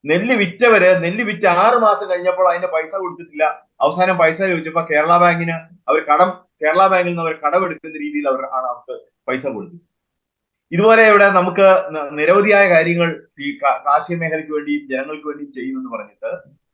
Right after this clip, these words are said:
ഇതൊന്നും ചെയ്-, ചെയ്യാതിരിക്കുന്ന, എല്ലാ തരത്തിലും ജനവിരുദ്ധമായ രീതിയിൽ പ്രവർത്തിച്ചുകൊണ്ടിരിക്കുന്ന ഒരു ഗവൺമെന്റിനെതിരെ ശക്തമായ ഒരു സമരം ഉയർത്തിക്കൊണ്ട് വരാൻ പോലും ഇവിടുത്തെ മുഖ്യ പ്രതിപക്ഷമായ കോൺഗ്രസിനാവുന്നില്ല. കോൺഗ്രസിനെ സംബന്ധിച്ചിടത്തോളം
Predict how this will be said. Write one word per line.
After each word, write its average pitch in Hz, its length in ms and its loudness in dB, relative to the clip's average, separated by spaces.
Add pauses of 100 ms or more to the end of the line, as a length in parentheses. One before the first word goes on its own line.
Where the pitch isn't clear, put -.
(160)
ഇതൊന്നും 180 560 0
ചെയ്-, - 520 -10
ചെയ്യാതിരിക്കുന്ന, 151 840 0 (260)
എല്ലാ 190 240 2
തരത്തിലും 180 440 -2
ജനവിരുദ്ധമായ 190 580 0
രീതിയിൽ 165 280 -4
പ്രവർത്തിച്ചുകൊണ്ടിരിക്കുന്ന 147 840 -10
ഒരു 143 220 -2
ഗവൺമെന്റിനെതിരെ 156 1160 -2 (800)
ശക്തമായ 220 480 4
ഒരു 190 240 2
സമരം 214 460 2
ഉയർത്തിക്കൊണ്ട് 202 440 -2
വരാൻ 180 260 2
പോലും 175 220 -4
ഇവിടുത്തെ 160 240 -4
മുഖ്യ 165 260 -12
പ്രതിപക്ഷമായ 160 440 -10
കോൺഗ്രസിനാവുന്നില്ല. 160 840 -10 (920)
കോൺഗ്രസിനെ 226 540 0
സംബന്ധിച്ചിടത്തോളം 180 840 0